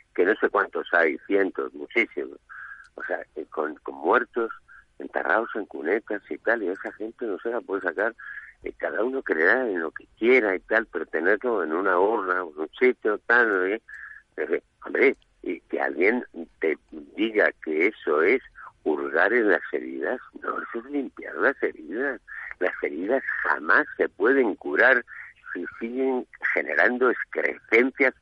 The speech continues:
purulentas, que es lo que se hace en este país. Y en este país estamos viviendo una deriva fascista de unas proporciones gigantescas. A mí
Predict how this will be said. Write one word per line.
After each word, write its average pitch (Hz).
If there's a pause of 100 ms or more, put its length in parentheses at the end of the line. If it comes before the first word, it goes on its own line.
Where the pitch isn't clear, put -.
purulentas, 90 (400)
que 76
es 76
lo 117
que 107
se 82
hace 135
en 127
este 82
país. 110 (360)
Y -
en 82
este 104
país 113
estamos 92
viviendo 101
una 104
deriva 110
fascista -
de 87
unas 123 (120)
proporciones 87
gigantescas. 139 (760)
A 87
mí 156